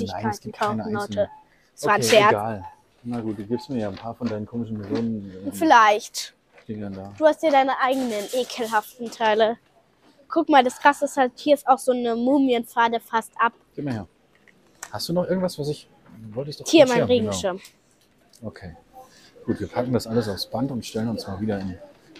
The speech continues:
Speaker 1: Schlange. So, okay. Gut, nimmst du mal wieder?
Speaker 2: Dein Handy.
Speaker 1: Aber drück nirgendwo drauf und wackel nicht an dem Empfänger da, sonst knopft das nämlich wieder, sonst,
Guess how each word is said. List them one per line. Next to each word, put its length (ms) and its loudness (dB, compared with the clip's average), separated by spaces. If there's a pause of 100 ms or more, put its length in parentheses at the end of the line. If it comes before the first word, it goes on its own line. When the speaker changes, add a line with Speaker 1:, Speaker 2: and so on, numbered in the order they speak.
Speaker 1:
Schlange. 480 -12 (2750)
So, 140 -2 (300)
okay. 380 -10 (1200)
Gut, 160 0
nimmst 220 -2
du 20 -4
mal 140 -2
wieder? 180 0 (920)
Speaker 2:
Dein 160 2
Handy. 260 6
Speaker 1:
Aber 100 2
drück 220 -4
nirgendwo 260 0
drauf 340 -2 (340)
und 120 -8
wackel 220 -2
nicht 160 -6
an 80 -2
dem 160 0
Empfänger 400 -4
da, 160 -2
sonst 220 -6
knopft 240 -14
das 120 -8
nämlich 200 -2
wieder, 160 -4
sonst, 300 -10